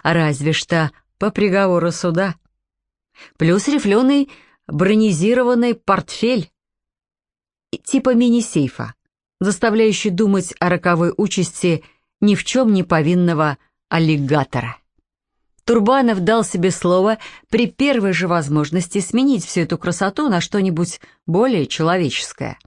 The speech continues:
Обновками из мира белья он пренебрег, тем более что в бабушкином карманчике нашелся туго свернутый Агатой девчоночий носовой платок,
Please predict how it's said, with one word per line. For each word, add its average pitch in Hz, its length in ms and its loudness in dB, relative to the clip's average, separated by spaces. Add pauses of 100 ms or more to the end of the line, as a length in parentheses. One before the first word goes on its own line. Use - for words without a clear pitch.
(560)
Обновками 185 720 0
из 170 260 0
мира 180 260 0
белья 170 460 0 (220)
он 165 200 2
пренебрег, 160 640 -2 (240)
тем 175 160 0
более 165 300 0
что 156 400 0
в 139 60 -4
бабушкином 160 760 0
карманчике 160 800 0
нашелся 208 680 -2
туго 247 560 -2
свернутый 165 680 0
Агатой 156 500 -2 (240)
девчоночий 156 720 -2
носовой 143 420 0
платок, 175 480 -2